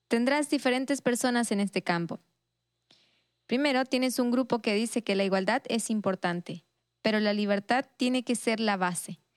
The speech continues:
Así que hablarán de la diferencia salarial entre hombres y mujeres. De acuerdo,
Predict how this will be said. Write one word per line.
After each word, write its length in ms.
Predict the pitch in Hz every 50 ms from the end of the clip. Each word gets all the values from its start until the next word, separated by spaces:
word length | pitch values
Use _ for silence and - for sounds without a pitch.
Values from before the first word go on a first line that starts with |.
| _ _ - - _
Así 300 | _ 214 214 - - 254
que 160 | - - 254 -
hablarán 500 | - 214 226 233 226 233 247 294 339 339
de 60 | 320
la 140 | 294 247 233
diferencia 500 | 226 214 - 226 214 226 247 240 262 233
salarial 560 | - 233 208 202 196 196 208 220 233 269 - -
entre 360 | 220 220 208 196 190 196 190
hombres 380 | 202 220 240 262 285 285 - -
y 60 | 208
mujeres. 560 | 185 175 170 - 190 170 - - - - - _ _ _ _ _ _ _ _ _ _ _ _ _ _ _ _ _ _ _
De 240 | 226 240 240 240 277
acuerdo, 400 | 294 - - 226 196 196 - -